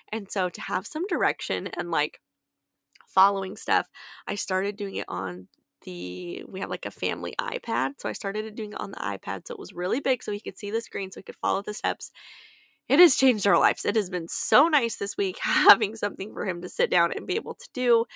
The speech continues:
where he totally doesn't need my supervision the whole time, and he can do the Legos and figure it out, and it's been awesome. So totally recommend Brickit.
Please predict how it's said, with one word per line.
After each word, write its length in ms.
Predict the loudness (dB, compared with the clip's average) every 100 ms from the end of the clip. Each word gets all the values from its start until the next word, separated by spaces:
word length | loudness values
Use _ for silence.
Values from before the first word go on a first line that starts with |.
| -18 -20 _
where 220 | 0 0
he 180 | -2 -12
totally 480 | -6 -2 -2 -2 -6 _ -4
doesn't 280 | -4 -4 -10
need 280 | -10 -12 -14
my 480 | -10 -6 -6 -6 -8 -12 _ _ _ _
supervision 640 | -16 -12 -6 -4 -4 -4
the 80 | -4
whole 140 | -4
time, 340 | -4 -4 -2 -4
and 100 | -6
he 100 | -8
can 200 | -10 -10
do 120 | -8
the 100 | -6
Legos 440 | -4 -4 -4 -6
and 140 | -8 -12
figure 200 | -6 -2
it 60 |
out, 220 | 0 -2 -4
and 220 | -8 -8 -14 -20 -20 -20 _ _
it's 180 | -4 -2
been 140 | -2 -2
awesome. 320 | -2 -6 -8
So 260 | -6 -6 -8 _ _ _ _
totally 360 | 0 4 4 4
recommend 460 | 0 -2 -6 -6 -4
Brickit. 360 | -4 0 -2